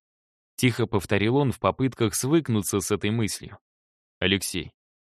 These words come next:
а давно здесь эта трещина? Из неё концентрат в канализацию вытекает?» громко спросил мёртвый алхимик. Он изменился. Его обуяла паника, что он вот-вот может потерять своё открытие.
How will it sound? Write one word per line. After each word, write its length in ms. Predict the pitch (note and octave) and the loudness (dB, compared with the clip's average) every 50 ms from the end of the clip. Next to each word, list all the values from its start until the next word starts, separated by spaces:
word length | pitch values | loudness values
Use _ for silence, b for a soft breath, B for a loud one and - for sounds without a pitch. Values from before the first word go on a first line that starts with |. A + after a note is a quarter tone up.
| _ _ - | _ _ -2
а 140 | - F2 | -2 2
давно 340 | F2 F#2+ G#2 A#2+ D3 F3 F#3 | 4 4 4 4 4 4 4
здесь 280 | F3+ D#3+ D#3+ C#3+ - C3+ | 4 4 2 2 2 2
эта 160 | A2+ A#2+ A#2 | 2 2 2
трещина? 580 | - B2 C3 A#2+ F#2 - - - D2 - - - _ _ _ _ _ _ - | 2 2 2 2 2 0 -2 -6 -8 -12 -14 -18 _ _ _ _ _ _ -6
Из 180 | - G2 F#2+ G#2+ | -4 -2 0 2
неё 240 | B2+ C#3 D3 C#3+ B2 | 4 4 4 4 4
концентрат 640 | - D3 C#3 B2 - D#3 D3+ D3 E3 E3 D3 - | 2 0 0 2 2 0 2 4 4 4 4 4
в 60 | - - | 2 0
канализацию 720 | B2+ B2+ C3 C#3 D3 C#3+ D3 E3 D#3 A#2 - - B2+ B2 | 0 2 4 4 4 4 4 4 2 2 2 0 2 4
вытекает?» 640 | A#2 A2+ - B2+ A#2+ - G#2+ D#2+ D2 - - - _ _ _ _ _ _ _ _ - | 4 2 0 -2 -2 0 0 0 0 -2 -8 -16 _ _ _ _ _ _ _ _ -4
громко 380 | - G2+ G#2+ A2 G#2 - - F#2+ | 0 2 4 4 4 2 0 -4
спросил 420 | - - F#2 G2 F#2+ - - G2 | -2 0 0 0 0 0 0 0
мёртвый 440 | F#2+ G2 G2+ G2+ F2+ - - G2 G2+ | 2 4 4 2 2 2 0 0 2
алхимик. 520 | A2 G#2+ - - F2+ D#2 C#2+ - - _ _ _ _ _ _ _ _ _ _ _ _ _ _ - | 0 0 -2 -8 -10 -10 -10 -14 -18 _ _ _ _ _ _ _ _ _ _ _ _ _ _ -4
Он 140 | G2 A2+ C3+ | 0 0 2
изменился. 720 | C#3+ C3+ D3+ E3 E3+ F3 F3+ E3+ A2 F2+ - - - - _ _ _ _ _ _ _ _ - | 2 2 2 2 2 2 2 0 0 -2 -4 -10 -12 -16 _ _ _ _ _ _ _ _ -8
Его 300 | - G2 F#2+ F#2+ A2+ C3+ | -2 0 0 2 4 4
обуяла 480 | C#3+ C3 B2+ C3+ C#3 D3 C#3+ C#3 C3+ B2+ | 4 4 4 4 4 4 4 2 2 0
паника, 560 | A#2+ - - E3 E3 C#3 G2+ E2+ - F2+ F2 | 0 -2 -2 0 0 0 0 -2 0 -2 -4
что 280 | - - - - G2 A2+ | -4 -4 -4 -2 0 0
он 160 | B2+ A#2+ G2+ | 0 0 0
вот-вот 480 | F#2 G2 F2 - G2 A2+ C3+ B2+ - G2 | -2 -2 -4 -4 -4 -2 0 0 0 0
может 380 | F#2+ G#2+ A#2 G#2+ G#2 F2+ _ | -2 -2 -2 -2 -4 -6 _
потерять 540 | - A2+ G#2+ - A2 G2+ G2+ A#2+ B2 A2+ - | -2 -2 0 2 0 0 2 2 0 0 -2
своё 320 | - - F#2+ F#2+ G2 G2 | -2 -2 0 0 2 2
открытие. 640 | F#2+ - - - B2 B2 G#2 - - D#2 C2 - | 0 -2 -2 -4 -4 -2 -2 -4 -6 -12 -12 -14